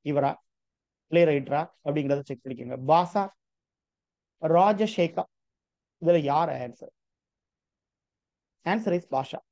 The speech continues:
ஓகேங்களா? ஏன்னா இது ஒரு ஆட் கொஸ்டின், அதனால நான் ஆன்சர் சொல்லிட்டேன். பாஷா easiest கொஸ்டின்னா உங்கள்ட்ட தான் நான் கொடுப்பேன்.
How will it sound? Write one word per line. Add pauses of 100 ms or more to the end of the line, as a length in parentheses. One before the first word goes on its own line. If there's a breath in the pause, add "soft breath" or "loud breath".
(260)
ஓகேங்களா? (640)
ஏன்னா
இது
ஒரு
ஆட்
கொஸ்டின்,
அதனால
நான்
ஆன்சர்
சொல்லிட்டேன்.
பாஷா (380)
easiest
கொஸ்டின்னா
உங்கள்ட்ட
தான்
நான்
கொடுப்பேன்.